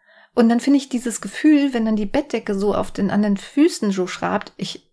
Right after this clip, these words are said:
ich bin mir ziemlich sicher, mindestens einer hört jetzt gerade diesen Podcast und kann das so nachempfinden. Es gibt nichts Ekelhafteres,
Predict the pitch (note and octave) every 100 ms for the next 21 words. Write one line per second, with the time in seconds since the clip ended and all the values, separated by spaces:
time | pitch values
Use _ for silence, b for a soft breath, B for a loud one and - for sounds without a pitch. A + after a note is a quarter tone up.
0 | - F#3+ - - - G3+ F3+ - G3+ F#3
1 | F#3 - F3 F#3 A#3+ - F#3 - - G#3
2 | F#3+ E3+ G3 A3 B - G#3 G#3 - G3
3 | F#3+ F#3 F#3 G#3 - E3+ E3+ E3+ F3+ F#3
4 | E3 - A3 F#3 F3+ F3 - E3+ D#3+ F#3+
5 | B - - - C4+ - - - A#3+ -
6 | G3+ F3 - E3+ F3 E3 -